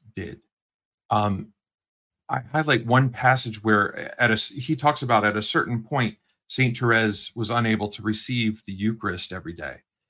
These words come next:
And I don't know, uh, you know, obviously nowadays it's, it's standard practice for nuns in cloisters to have a priest come and give them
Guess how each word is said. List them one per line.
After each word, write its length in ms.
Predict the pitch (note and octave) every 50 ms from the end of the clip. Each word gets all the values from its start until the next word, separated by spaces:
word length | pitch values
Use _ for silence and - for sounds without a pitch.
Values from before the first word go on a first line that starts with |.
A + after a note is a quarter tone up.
| _ _ -
And 140 | - B2 B2+
I 80 | C#3+
don't 180 | D#3+ E3 D3+ A2
know, 300 | B2+ B2+ A#2+ A#2 A2+ G#2
uh, 280 | - - - - A2 G#2 - _ _
you 120 | - D3 C3
know, 100 | A#2+ -
obviously 440 | - C#3 B2+ B2+ A#2+ - - B2+
nowadays 720 | A#2 A2+ A#2 B2 B2 B2 A#2 G#2+ G#2 G2+ G2+ F#2+ - - - -
it's, 340 | A2 A#2 G#2+ - - - - -
it's 180 | A#2+ A2+ G#2+ -
standard 500 | - - - B2+ A#2+ A2+ A2 G#2+ G2+ -
practice 400 | - A2 A2 G#2+ - G#2+ G#2 -
for 380 | - - G#2+ G2+ G2+ F#2+ - - _ _ _ _ _ _ _ _ _ _ _ _
nuns 420 | - B2+ A#2+ A2+ A2 G#2+ G#2 G2 G#2
in 300 | G#2+ G2+ G2 G2 F2 - _ _ -
cloisters 560 | - A#2 G#2+ G#2+ A2 - G#2+ G#2 G#2 - -
to 160 | - - G2+
have 220 | G2+ A2 A2 G#2+
a 40 | G#2
priest 380 | G#2 - A2+ A2 A2 A2 - _
come 280 | - G#2+ G2 F#2+ F#2+ - _ - - _ _ _ -
and 240 | - G2+ G#2 G2+
give 220 | F#2+ A#2 A#2+ A2+ G2
them 400 | G#2+ G2+ G2 F#2+ F#2 F2+ G#2